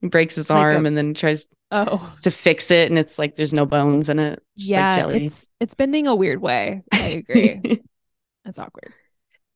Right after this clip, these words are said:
Speaker 2: All right, Reina. What's
Speaker 1: Beautiful.
Speaker 2: next?
Speaker 1: I think this
Speaker 2: I
Speaker 1: might be one of my
Speaker 2: love
Speaker 1: favies.
Speaker 2: Yes,
Speaker 1: Might
Speaker 2: it's
Speaker 1: be my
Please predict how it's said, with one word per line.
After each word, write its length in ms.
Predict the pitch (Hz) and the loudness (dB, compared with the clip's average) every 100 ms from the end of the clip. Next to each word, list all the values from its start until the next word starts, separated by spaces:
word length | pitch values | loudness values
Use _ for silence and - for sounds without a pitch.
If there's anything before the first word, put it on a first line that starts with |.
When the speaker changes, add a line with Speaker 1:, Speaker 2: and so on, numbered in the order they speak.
| _ _ | _ _
Speaker 2:
All 80 | 415 | -2
right, 180 | 403 - | -2 -2
Reina. 500 | 202 196 196 180 175 - - _ _ _ _ - | -4 -2 0 0 -2 -4 -8 _ _ _ _ -20
What's 160 | - - | -20 0
Speaker 1:
Beautiful. 640 | 220 311 285 226 202 151 | 4 4 4 4 4 4
Speaker 2:
next? 200 | 143 139 | 0 -6
Speaker 1:
I 40 | 175 | -4
think 360 | 262 320 _ _ - | -2 -4 _ _ -16
this 140 | 175 | -8
Speaker 2:
I 100 | 190 | -2
Speaker 1:
might 240 | 190 - - | 0 -2 -6
be 360 | - 71 170 _ _ - 196 | -10 -8 -12 _ _ -16 -10
one 140 | - | -6
of 40 | - | -4
my 100 | 233 | -4
Speaker 2:
love 760 | 285 285 262 247 240 233 233 | -4 -2 0 0 0 0 0
Speaker 1:
favies. 80 | 226 | -2
Speaker 2:
Yes, 420 | 202 196 190 185 - | 0 2 2 2 2
Speaker 1:
Might 140 | 202 | 2
Speaker 2:
it's 60 | |
Speaker 1:
be 40 | |
my 40 | 208 | 6